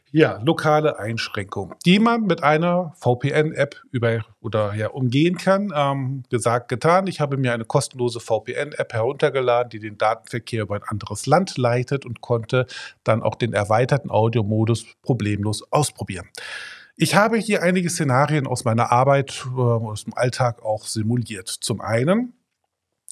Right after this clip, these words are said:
Veranstaltungsmoderation. Ja, ich hatte schon mal ein Video gemacht, äh, Chat G P T als Moderatorin einer Veranstaltung und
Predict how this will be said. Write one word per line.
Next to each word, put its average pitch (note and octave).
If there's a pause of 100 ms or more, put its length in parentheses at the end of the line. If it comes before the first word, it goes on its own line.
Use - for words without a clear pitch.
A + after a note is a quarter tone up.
Veranstaltungsmoderation. C#3
Ja, E3+
ich C#3
hatte C3+
schon B2+
mal A#2
ein A2+
Video C#3+
gemacht, C#3 (500)
äh, A#2+
Chat D3+
G C#3+
P B2
T -
als A2+
Moderatorin A2
einer A2
Veranstaltung F#2
und G2+